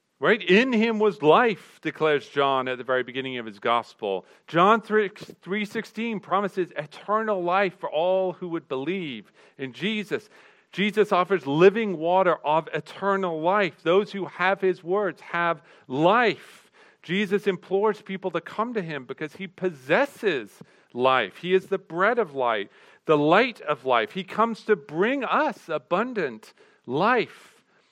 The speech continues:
And in the final culminating miracle of his minis-, public ministry,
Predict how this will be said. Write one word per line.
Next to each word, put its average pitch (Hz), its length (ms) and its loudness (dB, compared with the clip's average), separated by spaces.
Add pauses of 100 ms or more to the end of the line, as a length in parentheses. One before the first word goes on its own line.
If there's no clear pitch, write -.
(720)
And 151 120 -4
in 185 100 0
the 175 80 0
final 202 600 0
culminating 180 760 -4
miracle 165 400 -4
of 139 100 -6
his 131 160 -8
minis-, 156 460 -10
public 170 400 -8
ministry, 143 640 -10